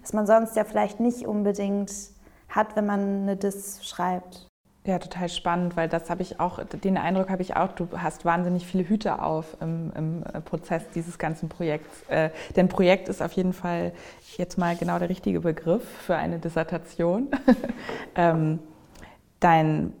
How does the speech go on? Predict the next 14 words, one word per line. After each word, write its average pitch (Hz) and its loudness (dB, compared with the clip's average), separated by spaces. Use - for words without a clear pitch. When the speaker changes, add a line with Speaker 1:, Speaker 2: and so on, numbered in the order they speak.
Speaker 2:
Dissertationsprojekt, 170 0
äh, 160 4
Projekt 160 0
trägt 175 -2
nämlich 165 -2
den 160 -4
Namen, 160 0
ähm, 156 0
Jewgeni, 175 2
äh, 156 4
Tragödie 165 2
des 151 -4
Rechts. 185 -2
Und 156 -6